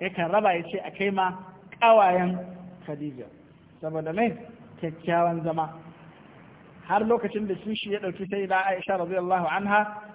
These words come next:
take cewa, "Ka fiye yawan ambaton wannan matan, ai tsohuwa ce wacce ta riga ta tafi, Allah kuma ya canza ma da wanda ya fi, wacce ta fita." Annabi ya fishi, ya ce, "Wallahi Allah bai canza min da wanda ya fita ba."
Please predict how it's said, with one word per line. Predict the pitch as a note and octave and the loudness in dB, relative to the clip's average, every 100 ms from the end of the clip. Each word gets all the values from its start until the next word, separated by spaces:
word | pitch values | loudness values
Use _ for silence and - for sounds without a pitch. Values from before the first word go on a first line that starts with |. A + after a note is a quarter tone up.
| - | -12
take | G3 F#3 | -12 -10
cewa, | E3+ F#3 F3+ | -2 2 2
"Ka | A3 A3+ A3+ | 4 2 2
fiye | A#3 A3 | 0 4
yawan | G#3+ G3 | 4 2
ambaton | G3+ G3+ G#3+ G#3+ G#3+ | -2 0 0 0 -2
wannan | G#3+ G#3 E3 | -4 -6 -4
matan, | D#3 D#3+ F#3+ - - - - - - | -4 0 -2 -2 -14 -20 -20 -20 -2
ai | G3+ A3 A3+ - - | 2 2 0 -8 -8
tsohuwa | A3 A3+ A3 A3 A3+ A3+ | 2 4 6 6 6 4
ce | G#3 | 0
wacce | F3+ D#3+ E3 G3+ | -4 -4 -6 2
ta | A3+ | 4
riga | G#3 F3+ F3+ F#3 | 4 4 2 4
ta | F#3+ | 0
tafi, | F3 D#3 A3+ A#3 - - - - | 0 -4 -4 -4 -16 -20 -12 -2
Allah | G3 G3 F3+ | 2 4 2
kuma | G3+ G3+ | 0 0
ya | G3 G3 | 2 0
canza | G#3+ G#3+ G#3 F#3 | -2 -2 2 2
ma | F#3 | 2
da | E3+ D3+ | 0 -2
wanda | F3+ E3 | -2 -4
ya | D#3 | -6
fi, | D#3 D#3 D#3 - | -8 -12 -12 -12
wacce | C#3+ D3 | -12 -10
ta | D3+ | -8
fita." | D#3 D3+ B2+ - - - _ _ _ | -8 -8 -8 -14 -18 -20 _ _ _
Annabi | C#3+ F3 F#3 F3+ | -8 -4 -2 0
ya | F#3+ | 0
fishi, | A3 A#3+ B3+ - - - - | -4 -4 -6 -6 -18 -20 -14
ya | F3+ | -10
ce, | F3+ | -6
"Wallahi | E3 D#3+ E3+ G3+ G3 | -2 -2 2 0 0
Allah | F#3+ G3 F#3 | -2 2 0
bai | E3 D#3 | 0 -6
canza | G#3 G#3+ G3 F#3+ | -6 -2 0 0
min | F#3 D#3+ | -2 -6
da | |
wanda | D#3+ E3+ D3+ | -6 -6 -10
ya | D#3 | -10
fita | D#3+ D3+ | -10 -10
ba." | A2+ | -10